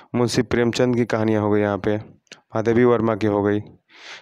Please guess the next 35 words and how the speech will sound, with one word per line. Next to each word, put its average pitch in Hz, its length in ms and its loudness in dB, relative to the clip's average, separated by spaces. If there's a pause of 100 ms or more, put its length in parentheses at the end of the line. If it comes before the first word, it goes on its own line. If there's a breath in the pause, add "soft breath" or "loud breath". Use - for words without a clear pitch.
(140 loud breath)
रविन्द्रनाथ 120 480 0
टैगोर 117 280 2
की 110 100 -4
हो 104 160 2
गई। 104 160 0
तो - 220 -8
सारे 139 360 0
यहाँ 127 200 0
पे 135 160 -2
अगर 120 180 0
मैं 120 120 0
नीचे 113 200 -2
चलता, 110 300 -2
चलता 110 360 -2
जाऊँ 107 240 0 (580 loud breath)
तो 123 80 0
सारे 131 420 0
के 135 100 2
सारे 117 380 0
यहाँ 107 200 0
पे 113 160 -2
कहानियाँ 104 460 -2
मौजूद 101 340 -2
हैं 98 180 -2
टॉपिक - 280 -2
वाइज। 98 340 -2 (600 loud breath)
जो 131 260 4
भी 156 160 2
आपका 131 340 0
है 120 180 0
आप 117 240 -2
यहाँ 110 160 0
पे 117 120 0
क्लिक 117 320 -2
करके 117 320 -2